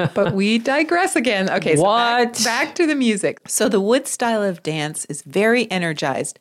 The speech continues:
Speaker 1: but we wouldn't normally call it beautiful. So sometimes we notice that a lot of singers who are wood try to dance up on stage because they want to be energized on stage.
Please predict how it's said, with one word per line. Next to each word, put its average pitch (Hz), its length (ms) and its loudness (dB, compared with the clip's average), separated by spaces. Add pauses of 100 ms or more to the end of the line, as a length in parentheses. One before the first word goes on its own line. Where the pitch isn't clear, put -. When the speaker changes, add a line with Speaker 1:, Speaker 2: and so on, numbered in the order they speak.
(280)
Speaker 1:
but 226 140 0
we 277 120 2
wouldn't 440 260 2
normally 311 360 0
call 214 300 0
it - 260 -6
beautiful. - 580 -4 (280)
So - 160 -2
sometimes 403 480 0
we 370 100 2
notice 269 280 0
that 170 120 -2
a 156 60 -4
lot 175 360 0
of 302 80 0
singers 226 600 0
who 180 160 -8
are 147 140 -2
wood 165 560 2
try 302 560 0
to 370 100 2
dance 165 480 -4
up - 180 -4
on 139 140 -4
stage 196 580 -2 (300)
because 254 260 -2
they 285 120 0
want 294 240 2
to 370 40 -2
be 311 220 -2
energized 226 760 2
on 127 160 -4
stage. - 480 -6